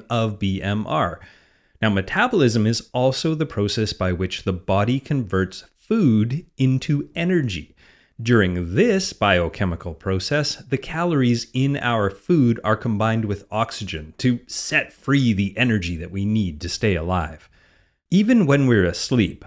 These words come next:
our bodies need this energy to do things like, well, breathe, circulate blood, regulate hormone levels, and grow and repair.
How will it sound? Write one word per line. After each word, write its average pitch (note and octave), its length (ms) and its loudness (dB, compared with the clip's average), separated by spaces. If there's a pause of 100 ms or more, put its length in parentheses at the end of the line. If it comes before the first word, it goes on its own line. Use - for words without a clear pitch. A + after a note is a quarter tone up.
(100)
our A2 200 4
bodies A2 680 0
need G2+ 420 0
this F#2+ 220 0
energy F#2+ 480 -2
to A#2 160 -4
do E3+ 260 -2
things D#3+ 420 -2
like, C#3 320 -2
well, B2 480 -2
breathe, A#2 600 0 (280)
circulate C#3+ 840 -2
blood, G2+ 460 2 (180)
regulate D3 680 4
hormone A2+ 680 2
levels, E2+ 480 -2
and A2 300 2
grow C3 520 2
and C#3+ 220 -2
repair. C#3 520 -6